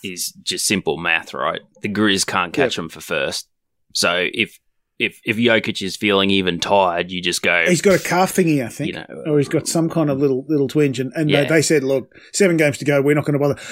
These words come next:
Speaker 2: The, look, the, the ma-,
Speaker 1: And he
Speaker 2: the,
Speaker 1: niggled.
Speaker 2: the Grizz actually aren't
Speaker 1: Yeah.
Speaker 2: that far behind now. They're only three games down, and the Kangs are only two games behind that. But, yeesh, the Grizz are going well, but they're not going that well.
Speaker 1: Nuggets have got a, oh, see, they've got the Rockets, the Jazz.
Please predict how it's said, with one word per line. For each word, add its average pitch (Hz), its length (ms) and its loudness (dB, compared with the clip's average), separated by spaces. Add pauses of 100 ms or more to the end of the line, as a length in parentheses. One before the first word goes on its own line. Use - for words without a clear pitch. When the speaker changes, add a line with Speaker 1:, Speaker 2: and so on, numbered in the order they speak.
(140)
Speaker 2:
The, 254 100 2
look, 226 200 6
the, 220 80 4 (120)
the 214 120 4
ma-, 190 220 2
Speaker 1:
And 151 120 4
he 175 80 6
Speaker 2:
the, 104 60 -2 (140)
Speaker 1:
niggled. 92 140 -2
Speaker 2:
the 185 80 4
Grizz 277 240 4
actually 320 340 2
aren't 202 220 2
Speaker 1:
Yeah. - 60 -4
Speaker 2:
that 190 180 0
far 214 200 2
behind 214 340 2
now. 277 120 0
They're 262 100 0
only 220 140 0
three 196 240 2
games 170 260 2
down, 165 380 -2 (460)
and 156 440 2
the 147 80 -4
Kangs 175 420 2
are 160 80 4
only 139 140 0
two 151 180 0
games 143 200 0
behind 131 340 -4
that. 165 240 -2
But, 139 220 2 (200)
yeesh, 156 720 -2
the 151 100 -6
Grizz 202 180 2
are 180 40 0
going 165 260 2
well, 156 160 2
but 139 80 -2
they're 147 100 2
not 202 80 0
going 135 180 -2
that 160 200 -6
well. - 200 -12
Speaker 1:
Nuggets 466 340 4
have 262 100 2
got - 120 6 (120)
a, - 100 -20
oh, 127 400 6
see, 120 180 -2
they've 135 200 4
got 113 200 2
the 98 120 -2
Rockets, 92 520 0
the 85 100 -8
Jazz. 85 800 -2